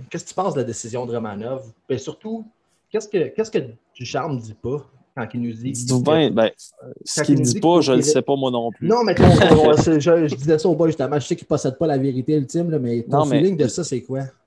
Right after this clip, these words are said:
Speaker 2: Ben, euh, mon feeling, là, c'est que, tu sais, t'as Marc Bergevin, c'est un ancien défenseur de la Ligue nationale de hockey.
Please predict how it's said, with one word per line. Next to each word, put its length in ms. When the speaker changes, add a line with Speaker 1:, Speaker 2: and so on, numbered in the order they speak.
Speaker 2:
Ben, 340
euh, 140
mon 160
feeling, 520
là, 180
c'est 200
que, 260
tu 60
sais, 80
t'as 120
Marc 200
Bergevin, 440
c'est 160
un 100
ancien 300
défenseur 540
de 40
la 80
Ligue 160
nationale 460
de 40
hockey. 340